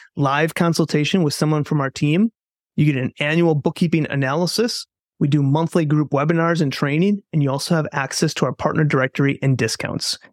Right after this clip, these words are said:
You can check more about our software at TaxElm,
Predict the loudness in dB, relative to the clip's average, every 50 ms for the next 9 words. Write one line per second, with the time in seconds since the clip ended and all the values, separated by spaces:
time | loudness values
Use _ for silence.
0 | _ _ _ _ -2 0 2 2 2 2 0 -2 0 0 0 2 4 2 2 0
1 | 0 _ 0 2 2 2 0 -2 0 0 0 0 0 0 0 -2 0 0 -2 -4
2 | -6 -8 -6 -4 -4 -2 -2 -4 -4 -6 -8 -6 _ -2 0 2 2 4 2 2